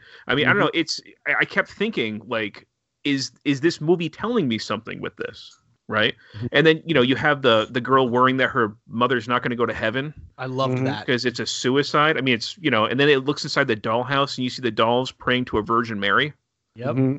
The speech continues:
Speaker 1: Right? And then you have the Virgin Mary in the cabin. So this
Speaker 2: Yep.
Speaker 1: is where I
Speaker 2: Yep.
Speaker 1: thought the movie was going, right?
Speaker 3: Same.
Speaker 1: Um, where you have Virgin Mary, and I'm like, "Okay, that must equal, like, righteous mother," right?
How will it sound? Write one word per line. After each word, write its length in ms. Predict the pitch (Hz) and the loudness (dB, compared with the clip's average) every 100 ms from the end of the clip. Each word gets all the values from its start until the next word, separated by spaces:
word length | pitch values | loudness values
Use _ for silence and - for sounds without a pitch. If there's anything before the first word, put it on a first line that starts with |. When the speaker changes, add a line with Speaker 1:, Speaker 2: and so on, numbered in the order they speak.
| - | -4
Speaker 1:
Right? 300 | 123 120 135 - | 2 2 2 -2
And 120 | 131 | -2
then 80 | 147 | 0
you 80 | 147 | 0
have 120 | 151 | 0
the 80 | 139 | 0
Virgin 300 | 147 147 143 | 0 -2 -2
Mary 320 | 139 139 139 | 0 0 0
in 100 | 127 | -2
the 80 | 120 | -4
cabin. 540 | - - 226 104 - - - - | -4 -4 -4 -4 -8 -14 -20 -6
So 140 | 131 | 0
this 80 | 233 | 0
Speaker 2:
Yep. 40 | 254 | 4
Speaker 1:
is 40 | |
where 100 | 233 | 2
I 40 | |
Speaker 2:
Yep. 60 | 165 | 2
Speaker 1:
thought 280 | - 156 151 | 0 0 0
the 60 | 156 | -2
movie 220 | 135 127 | -2 -4
was 140 | 110 | -4
going, 280 | 110 101 69 _ | -6 -6 -10 _
right? 220 | 123 120 143 | -2 0 0
Speaker 3:
Same. 300 | 151 135 110 | -2 -2 0
Speaker 1:
Um, 300 | 135 127 131 | 4 4 2
where 500 | 147 143 139 127 131 - | 0 4 4 2 -4 -4
you 140 | 147 | 0
have 140 | 196 185 | 0 0
Virgin 280 | 202 196 | -4 -4
Mary, 420 | 131 117 120 123 123 | -2 2 2 0 -4
and 100 | 120 | -4
I'm 100 | 123 | -2
like, 180 | 120 120 | -4 -4
"Okay, 280 | - 123 117 | -4 -4 -2
that 240 | 143 185 | -2 -2
must 220 | 190 - | -6 -8
equal, 320 | 165 156 147 131 | -8 -6 -6 -4
like, 160 | 120 110 | -4 -2
righteous 440 | 117 117 127 - | -2 -2 -6 -10
mother," 340 | 104 95 62 - _ _ _ _ _ - | -8 -6 -8 -14 _ _ _ _ _ 0
right? 280 | 117 123 | 2 2